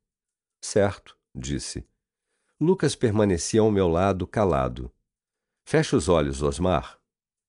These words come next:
Imediatamente fechei os meus olhos e comecei a ver em uma grande tela a vida de Joubert. Chegamos em uma casa bem humilde.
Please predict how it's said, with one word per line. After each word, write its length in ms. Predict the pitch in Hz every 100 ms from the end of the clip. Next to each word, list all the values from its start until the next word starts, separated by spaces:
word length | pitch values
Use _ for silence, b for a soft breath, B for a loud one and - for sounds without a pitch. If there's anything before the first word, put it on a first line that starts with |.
| _ _ _
Imediatamente 880 | 139 175 156 143 - 90 90 113 -
fechei 360 | 98 78 - 85
os 140 | 78
meus 320 | 92 117 85
olhos 400 | 80 85 80 - _ _ _ -
e 80 |
comecei 480 | 123 151 120 - 131
a 100 | 98
ver 320 | 69 87 107
em 120 | 92 101
uma 160 | 87
grande 500 | 78 76 135 175 117
tela 460 | - 95 104 101 90
a 40 |
vida 460 | 69 69 147 123 110
de 100 | 98
Joubert. 540 | 90 69 62 57 - _ _ _ _ _ _
Chegamos 500 | - 87 98 104 87
em 60 | 98
uma 200 | 90 76
casa 400 | - 104 85 80
bem 200 | 95 139
humilde. 640 | 104 95 110 78 62